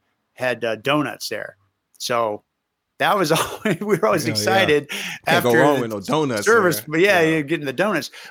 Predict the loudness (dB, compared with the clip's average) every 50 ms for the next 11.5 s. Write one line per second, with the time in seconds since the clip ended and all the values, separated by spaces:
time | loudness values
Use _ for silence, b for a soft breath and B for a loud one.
0 | B 2 4 4 4 4 4 4 4 4 4 2 2 2 2 4 2 2 2 2
1 | 2 2 0 -2 -10 -16 -20 b b b b b 0 2 4 4 6 6 4 4
2 | 4 4 2 2 4 4 4 4 4 4 2 2 2 2 2 2 2 0 0 0
3 | 0 0 0 -2 -4 -4 -2 -4 -4 -4 -6 -4 -2 0 0 0 0 -2 -4 -6
4 | -6 -6 -6 -6 -8 -10 -10 -10 -12 -12 -14 -12 -12 -10 -10 -12 -16 _ _ _
5 | _ -16 -12 -10 -10 -12 -12 _ _ _ _ -6 -4 -2 0 0 0 0 0 -2
6 | 0 0 2 4 4 4 2 2 0 0 -2 -2 -2 -2 -2 0 0 0 0 -2
7 | -4 -4 -4 -4 -4 -4 -6 -8 -10 _ _ _ _ _ -10 -8 -4 -4 -2 -2
8 | -2 -4 -6 -8 -10 -10 -12 -12 -14 _ -12 -10 -4 0 2 4 4 2 0 -2
9 | -6 -6 -4 -2 -2 -2 -2 -2 -2 0 0 -2 -4 -6 -6 -6 -4 -6 -6 -6
10 | -4 -2 0 0 0 -2 -2 -4 -2 -4 -4 -4 -6 -8 -8 -8 -4 -2 -2 -2
11 | -2 -4 -4 -4 -4 -4 -4 -8 -12